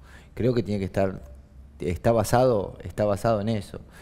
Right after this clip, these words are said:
en que el estudio y la educación son las dos grandes patas de la reinserción social. El estudio y el trabajo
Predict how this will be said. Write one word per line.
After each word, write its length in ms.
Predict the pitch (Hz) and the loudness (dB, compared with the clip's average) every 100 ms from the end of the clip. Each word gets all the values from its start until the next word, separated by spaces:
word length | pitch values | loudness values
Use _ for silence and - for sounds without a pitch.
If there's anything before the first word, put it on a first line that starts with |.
| - - | -20 -10
en 120 | 90 | -10
que 120 | 87 | -6
el 80 | 85 | -6
estudio 480 | 80 - 131 135 123 | -4 -2 0 2 2
y 40 | |
la 120 | 101 85 | 0 -2
educación 520 | 90 - - 113 120 | -4 -8 -8 -6 -6
son 180 | 120 101 | -6 -8
las 140 | 82 | -4
dos 180 | 95 95 | -6 -4
grandes 420 | 101 107 107 95 | -4 -4 -4 -8
patas 440 | - 104 107 107 | -6 -2 0 0
de 80 | 98 | -2
la 100 | 87 | -4
reinserción 520 | 82 82 85 - 90 | -6 -10 -12 -12 -12
social. 400 | 82 82 - - - - - - - - | -12 -8 -8 -8 -12 -20 -20 -20 -18 -4
El 100 | 101 | 0
estudio 400 | 101 139 147 139 | 2 4 4 6
y 140 | 120 | 4
el 140 | 107 98 | 2 2
trabajo 440 | 110 107 - - | 2 2 0 -10